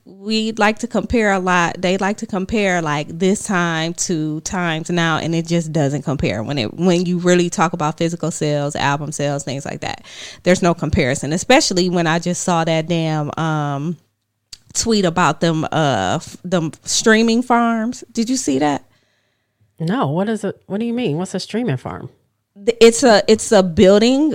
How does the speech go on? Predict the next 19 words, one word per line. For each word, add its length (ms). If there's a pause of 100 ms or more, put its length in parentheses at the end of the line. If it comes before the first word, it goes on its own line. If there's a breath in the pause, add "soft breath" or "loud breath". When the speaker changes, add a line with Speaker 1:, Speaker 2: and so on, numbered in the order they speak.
Speaker 1:
or 220
a 80
room 600
or 420
whatever 540
with 420 (120)
a 100
whole 760
bunch 380
of 140
phones 960 (920)
connected 840
and 340
s-, 260
playing, 680
like, 380
songs 440
on 200
repeat 460